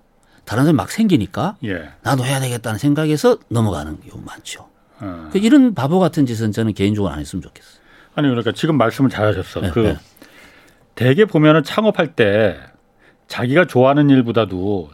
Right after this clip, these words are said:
Speaker 2: "저거 잘 된다더라." 이 얘기 듣고 많이 하거든요. 그러다
Speaker 1: 그
Speaker 2: 이제 퇴직금 다 날리는 경우가
Speaker 1: <laughs>
Speaker 2: 저도
Speaker 1: 많죠.
Speaker 2: 주변에서 많이 봤는데.
Speaker 1: 많아요, 많아요.
Speaker 2: 그렇게 해서 그러면 그 남들 잘 된다고 해서 들어가는 거는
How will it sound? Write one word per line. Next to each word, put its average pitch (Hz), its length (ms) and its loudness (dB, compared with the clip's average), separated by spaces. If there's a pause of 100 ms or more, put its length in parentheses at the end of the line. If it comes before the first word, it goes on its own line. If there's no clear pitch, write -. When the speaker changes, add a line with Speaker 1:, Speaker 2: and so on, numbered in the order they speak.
(100)
Speaker 2:
"저거 151 240 2
잘 117 240 -4
된다더라." 113 720 0 (220)
이 123 180 2
얘기 226 160 4
듣고 202 200 -4
많이 110 520 0
하거든요. 104 400 -6
그러다 156 280 2
Speaker 1:
그 190 60 4
Speaker 2:
이제 156 200 4 (200)
퇴직금 185 300 0
다 120 140 0
날리는 131 340 2
경우가 120 300 2 (100)
Speaker 1:
<laughs> - 140 -14
Speaker 2:
저도 127 180 0
Speaker 1:
많죠. 90 140 -8
Speaker 2:
주변에서 123 180 0
많이 107 180 0
봤는데. 101 440 -2
Speaker 1:
많아요, 82 180 -6
많아요. 82 300 -8 (1160)
Speaker 2:
그렇게 220 440 4
해서 214 440 4
그러면 190 360 0
그 170 280 0
남들 151 440 2
잘 127 220 -2
된다고 165 420 4
해서 151 180 2
들어가는 143 320 4
거는 151 300 4